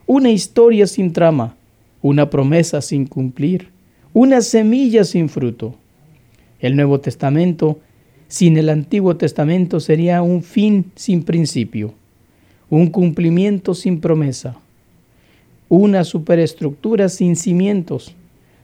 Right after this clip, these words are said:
como se dijo hace mucho tiempo. En el Antiguo Testamento está oculto el Nuevo Testamento. El Nuevo Testamento está revelado en el Antiguo Testamento. En el Antiguo Testamento está contenido el Nuevo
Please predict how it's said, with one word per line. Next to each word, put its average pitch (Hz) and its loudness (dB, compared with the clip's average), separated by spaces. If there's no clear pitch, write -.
como 139 -2
se 143 -2
dijo 156 -4
hace 131 -4
mucho 131 -6
tiempo. 120 -6
En 147 -2
el 151 0
Antiguo 170 -2
Testamento 170 -4
está 180 -2
oculto 180 -2
el 135 -2
Nuevo 131 -4
Testamento. 127 -8
El - 0
Nuevo 202 0
Testamento 185 -2
está 190 -2
revelado 196 0
en 190 2
el 170 0
Antiguo 147 -4
Testamento. 123 -8
En 131 -6
el 120 -4
Antiguo 139 -2
Testamento 156 -2
está 156 -4
contenido 165 0
el 170 0
Nuevo 196 -2